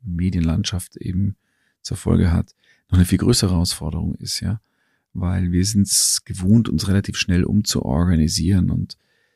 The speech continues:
sind, äh, dadurch auch nicht so schwerfällig. Für Kunden ist das viel, viel, äh, die viel größere Herausforderung, ja. Und, ähm, und, äh, bei B M W ist das ein klassischer Fall, wo auf der einen Seite der Kunde entschieden hat, sich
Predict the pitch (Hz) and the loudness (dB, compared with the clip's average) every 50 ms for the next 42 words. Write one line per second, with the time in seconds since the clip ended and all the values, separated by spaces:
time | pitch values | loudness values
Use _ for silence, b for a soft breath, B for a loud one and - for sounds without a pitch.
0 | _ _ _ - - - - 87 85 - - _ _ - - 85 87 87 87 85 | _ _ _ -16 -8 -2 0 0 0 0 -2 _ _ -6 -2 0 0 2 2 2
1 | 82 82 - _ - - - 101 98 98 95 - 87 90 87 - - - 98 95 | 0 -2 -4 _ -14 -10 -6 -4 -2 -2 -4 -4 -4 -4 -4 -4 -2 -4 -4 -4
2 | - - 101 110 110 - 87 80 82 87 - - _ _ _ _ _ _ _ _ | 0 2 2 2 2 2 0 0 0 -2 -4 -6 _ _ _ _ _ _ _ _
3 | _ - - _ - 113 143 175 151 104 - - - - - - - - - 113 | _ -20 -14 _ 0 2 2 4 2 0 0 -2 -8 -8 -8 -12 -12 -4 2 2
4 | 110 101 - - 98 92 92 90 - - - 85 85 - 92 87 - - 95 - | 2 2 2 0 2 2 2 0 -2 -4 -4 -4 -4 -4 -6 -6 0 0 0 0
5 | - 110 127 165 170 - - 87 82 80 82 78 - - 82 - - - - - | 2 2 2 2 2 2 0 0 0 0 0 -2 -4 -4 -4 -2 -4 -4 -6 -6
6 | - - - - 92 90 90 - - 98 101 120 - - - 95 95 - - _ | -6 -6 -6 -6 -6 -6 -6 -6 -4 -4 -4 -4 -4 -4 -4 -6 -6 -8 -10 _
7 | _ _ _ _ _ _ _ _ _ _ _ _ _ _ 180 117 101 90 87 87 | _ _ _ _ _ _ _ _ _ _ _ _ _ _ -8 -2 0 0 2 2
8 | 92 92 92 92 _ _ b b b b b b b b _ _ - 90 90 87 | 0 0 -2 -4 _ _ b b b b b b b b _ _ -4 -2 -2 -2
9 | 87 - _ - - - 87 87 87 85 85 85 - _ - - 87 85 - - | -2 -6 _ -12 -6 -4 -2 0 0 0 -2 -4 -6 _ -4 -2 -2 -2 2 2
10 | 92 90 85 78 78 85 98 117 120 - 104 92 95 90 87 85 87 95 95 92 | 4 4 4 4 4 4 4 4 2 2 -2 -4 -4 -4 -2 -2 0 2 2 2
11 | 92 82 85 - - 85 92 104 110 - 101 90 85 80 - - - - - 87 | 2 0 0 -2 -2 0 2 2 2 2 2 0 0 -2 -4 -8 -10 -8 -2 2
12 | 95 104 101 92 92 95 87 92 85 - - - - 98 92 90 90 85 - - | 4 4 4 4 2 0 -2 -2 -4 -6 -2 0 2 2 4 2 0 -2 -2 -4
13 | 95 - - - 92 90 - 90 87 85 - - - 98 - - - | -6 -4 -2 -2 0 0 0 2 0 0 -2 -4 -6 -6 -6 -8 -14